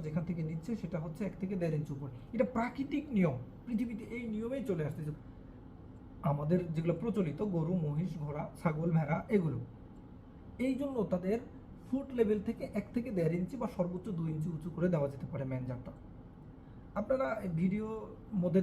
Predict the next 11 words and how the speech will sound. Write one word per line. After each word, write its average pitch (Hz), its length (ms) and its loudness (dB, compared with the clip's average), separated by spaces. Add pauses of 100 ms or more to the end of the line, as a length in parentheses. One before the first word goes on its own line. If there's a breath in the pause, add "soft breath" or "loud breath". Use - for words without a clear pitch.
দেখতে 156 220 2
পাচ্ছেন 147 280 0 (140)
যে 147 80 -4 (420)
বাইরের 165 400 6
কিছু, - 200 -4 (640)
আহ, 135 1080 -6
ভিডিও 160 240 2
আমি 147 160 2
বাইরের 139 260 0 (220)
একটু - 120 -8 (220)
আধুনিক 190 260 8